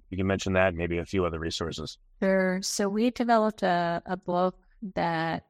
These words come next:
Speaker 2: we call, um, Bipolar Disorder for the Newly Diagnosed. And it's, you know, it's short,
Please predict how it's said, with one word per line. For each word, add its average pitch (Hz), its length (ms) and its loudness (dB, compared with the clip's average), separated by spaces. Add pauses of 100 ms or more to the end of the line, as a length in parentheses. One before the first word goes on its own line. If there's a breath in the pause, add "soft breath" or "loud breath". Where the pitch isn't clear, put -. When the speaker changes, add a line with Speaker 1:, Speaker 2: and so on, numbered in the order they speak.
Speaker 2:
we 180 180 -2
call, 170 640 0
um, 170 340 -2
Bipolar 170 520 0
Disorder 165 440 -2
for 165 200 -4
the 175 100 -4
Newly 175 320 -2
Diagnosed. 185 1000 -4 (240)
And 175 200 -2
it's, - 480 -8 (160)
you 165 120 -2
know, 156 240 0
it's - 160 -6
short, 202 720 0